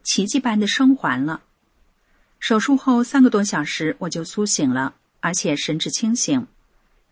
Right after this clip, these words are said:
我没有悲伤，没有痛苦，身体没有一点疼痛的感觉，仿佛这件事和我没有关系一样。反过来，我还得安慰我的家人，告诉他们我没事，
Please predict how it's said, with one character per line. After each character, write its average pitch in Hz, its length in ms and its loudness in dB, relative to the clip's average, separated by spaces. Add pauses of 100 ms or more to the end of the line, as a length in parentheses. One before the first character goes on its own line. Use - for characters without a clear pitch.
(380)
我 185 120 -2
没 170 160 -2
有 160 120 -4
悲 170 180 -4
伤， 175 400 -4 (180)
没 170 140 -4
有 156 120 -4
痛 156 260 -6
苦， 127 320 -6 (480)
身 294 260 4
体 196 340 -2
没 220 100 4
有 247 100 6
一 285 140 6
点 156 220 0
疼 143 260 -6
痛 202 160 -4
的 175 80 -2
感 131 240 -10
觉， 135 300 -2 (680)
仿 202 200 2
佛 233 200 2
这 294 120 2
件 262 180 4
事 247 280 2
和 - 220 -2
我 233 80 0
没 269 140 0
有 - 120 -4
关 214 240 -4
系 - 160 -2
一 131 140 -4
样。 135 260 -6 (880)
反 151 200 -2
过 175 140 -4
来， 143 300 -2 (100)
我 170 100 -4
还 170 160 -2
得 165 120 -2
安 202 240 -2
慰 208 160 0
我 147 80 -4
的 135 80 -6
家 185 260 -6
人， 135 300 -2 (480)
告 254 160 2
诉 240 120 -2
他 - 160 -2
们 240 220 4
我 180 100 -4
没 143 220 -2
事， - 340 -2